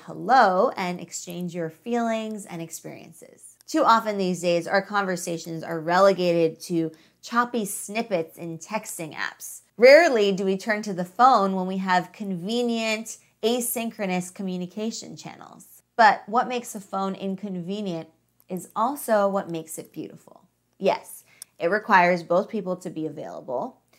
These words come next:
More important, it requires both people to be present, at least more than a text message does. It allows both interlocutors to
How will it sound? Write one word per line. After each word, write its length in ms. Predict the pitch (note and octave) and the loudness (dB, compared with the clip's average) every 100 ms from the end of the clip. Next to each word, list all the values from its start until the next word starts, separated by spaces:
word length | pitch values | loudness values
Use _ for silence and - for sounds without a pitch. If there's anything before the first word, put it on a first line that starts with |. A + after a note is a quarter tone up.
| _ _ _ | _ _ _
More 160 | F#3 F3+ | -4 -2
important, 640 | F3+ - D#4 E4 G3+ G#3 - _ _ | -2 6 8 8 4 2 -6 _ _
it 100 | - | -8
requires 720 | E3 G3 - D4 C#4+ A3+ G#3+ - | -6 -6 0 2 4 4 0 -4
both 520 | - A3+ B3 B3+ - | -4 4 4 4 -8
people 440 | - C#4 A#3 F#3+ | -10 -10 0 0
to 120 | F#3 F#3+ | 0 -6
be 160 | F#3 | -8
present, 540 | F3+ - G#3+ F#3 - - _ _ _ _ _ _ _ _ | -10 -8 -4 -4 -6 -18 _ _ _ _ _ _ _ _
at 140 | G#3+ A3+ | -2 2
least 340 | B3 A#3+ - _ _ | 2 2 -2 _ _
more 220 | A3 A#3 | 6 6
than 100 | G3 | 6
a 80 | F#3 | 0
text 340 | F3+ F#3 - - | -4 -10 -12 -16
message 460 | - - - - | -18 -20 -20 -20
does. 420 | - - - - _ - | -20 -20 -20 -20 _ 2
It 140 | A3+ | 6
allows 440 | B3 A3 F#3 F#3 E3 | 8 8 6 4 4
both 300 | G3+ C4 - | 4 4 2
interlocutors 960 | A#3+ G#3 F#3 E3+ F3 E3 E3 E3 - | -4 -2 0 0 -2 -2 0 0 -4
to 220 | F#3 F3 | -4 -4